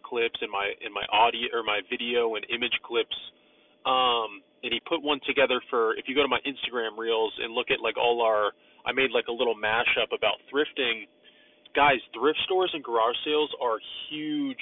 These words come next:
money makers. They, um, they do very, very, thrift stores and yard sales, they do very, very well if you're a beginner reseller. It's pretty much how I got started.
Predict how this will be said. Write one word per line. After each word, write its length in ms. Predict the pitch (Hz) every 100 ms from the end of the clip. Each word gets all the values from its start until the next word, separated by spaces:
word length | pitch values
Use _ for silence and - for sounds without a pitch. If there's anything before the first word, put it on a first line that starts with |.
| 113
money 240 | 117 120
makers. 480 | 117 104 - 95 87 - -
They, 240 | - 120 123 117
um, 260 | 110 104 -
they 140 | 127
do 240 | 139 135 120 -
very, 420 | 123 - 120 120
very, 200 | 95 117 - _ _ _ _ -
thrift 400 | - - 143 139
stores 280 | - 175 143
and 120 | 131
yard 240 | 117 120 120
sales, 240 | 123 107
they 100 | 123
do 160 | 120 123
very, 380 | 98 131 165 170
very 260 | 180 165
well 340 | 127 120 127 117
if 140 | -
you're 140 | 120
a 60 | 117
beginner 500 | 90 107 110 123 165
reseller. 680 | 131 120 120 - 143 143 135
It's 140 | -
pretty 300 | - - 175
much 240 | 170 139 -
how 240 | 123 123
I 160 | 120 127
got 180 | 123
started. 540 | - - 131 131 131